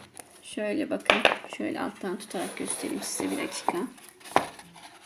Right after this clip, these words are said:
Evet bakın arkadaşlar. Kepimiz bu şekilde hazır. Şu da bu şekilde bakın.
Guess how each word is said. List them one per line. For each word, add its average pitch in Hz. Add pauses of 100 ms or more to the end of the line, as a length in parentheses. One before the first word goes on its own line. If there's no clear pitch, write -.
(160)
Evet 214
bakın 330
arkadaşlar. 254 (1900)
Kepimiz 247
bu 269
şekilde 220 (840)
hazır. 226
Şu 247
da 233 (1400)
bu 254
şekilde -
bakın. -